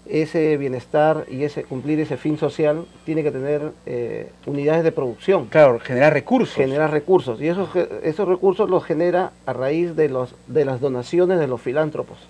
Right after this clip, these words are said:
Speaker 1: ¿no? Entonces tenemos nosotros, por ejemplo, muchas casonas, ¿no?, que han sido donadas a la beneficencia y que son, forman parte de los recursos que se tienen para poder hacer labor social.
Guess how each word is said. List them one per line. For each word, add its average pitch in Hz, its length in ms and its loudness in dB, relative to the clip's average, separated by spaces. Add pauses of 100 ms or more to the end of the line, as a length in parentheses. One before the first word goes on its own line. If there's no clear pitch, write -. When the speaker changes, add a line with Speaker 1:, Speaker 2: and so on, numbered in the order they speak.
(500)
Speaker 1:
¿no? 180 220 -2 (360)
Entonces 151 300 -4
tenemos 156 380 0
nosotros, 160 500 -2 (220)
por 135 100 -4
ejemplo, 160 520 0 (200)
muchas 165 320 -2
casonas, 175 560 -2 (800)
¿no?, 156 200 -4 (200)
que 139 80 -6
han 131 80 -4
sido 156 200 2
donadas 143 420 0
a 147 40 -6
la 139 80 -2
beneficencia 151 680 -4 (680)
y - 120 -8
que 160 120 -2
son, 147 160 -2
forman 143 360 -2
parte 147 260 2
de 143 60 0
los 139 120 -4
recursos 143 540 -6
que 151 80 -4
se 143 100 -4
tienen 143 320 -6
para 127 220 -2
poder 123 320 0
hacer 127 360 -4
labor 123 220 0
social. 131 380 0